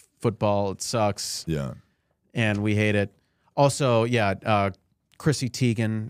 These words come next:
Speaker 1: we, we didn't touch on that. She had, she said her miscarriage two years ago was actually technically an abortion. So
Speaker 2: Wait, so she's trying to get abortion accolades for, like, a miscarriage?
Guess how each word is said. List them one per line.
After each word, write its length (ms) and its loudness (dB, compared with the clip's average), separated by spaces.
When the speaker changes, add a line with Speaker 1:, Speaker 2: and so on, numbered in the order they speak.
Speaker 1:
we, 460 0
we 240 0
didn't 400 -2
touch 240 0
on 140 0
that. 340 0
She 300 -2
had, 520 0
she 140 -6
said 180 -2
her 140 -2
miscarriage 680 0
two 140 -2
years 240 0
ago 380 0
was 140 -4
actually 320 -2
technically 540 -4
an 80 -2
abortion. 640 -2
So 420 2
Speaker 2:
Wait, 260 2
so 160 -4
she's 240 -4
trying 240 0
to 60 0
get 260 0
abortion 560 -4
accolades 840 -4
for, 300 -4
like, 320 -4
a 80 -4
miscarriage? 720 -4